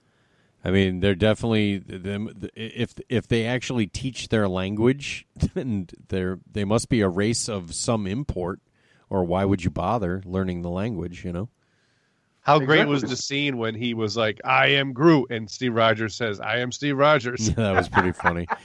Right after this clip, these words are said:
Speaker 1: Although it was a little out of place considering what was happening around them. What was funny about that scene was the way Thor introduced him. "This is my friend, Tree." <laughs>
Speaker 2: I loved how he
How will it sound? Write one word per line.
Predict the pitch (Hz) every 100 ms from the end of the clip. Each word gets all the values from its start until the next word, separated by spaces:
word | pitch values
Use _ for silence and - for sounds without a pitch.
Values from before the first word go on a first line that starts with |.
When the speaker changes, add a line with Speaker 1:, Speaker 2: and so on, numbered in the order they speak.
| - -
Speaker 1:
Although | 160 165
it | 156
was | 135
a | 143
little | 143 117
out | 104 110
of | 90
place | - 113 104 - -
considering | - 101 90 - 120 104 101 95
what | 98
was | 95 - _ _ _ -
happening | 95 104 - 98 92
around | 92 92 98
them. | 90 - - -
What | 156
was | 147 -
funny | 156 156
about | 131 127
that | 117 120
scene | 123 113
was | 104 92
the |
way | 101 101
Thor | - 101 92
introduced | 92 98 95 85
him. | 90 85
"This | 185 180
is | 151
my | 165 165
friend, | 147 202 202 123 92 -
Tree." | - - 220 143 92 90 - _ - - - _ -
<laughs> | - - - _ 320 - 311 - 320 - 269 - - - 214 - -
Speaker 2:
I | 160
loved | 165 190 180
how | 156
he | 147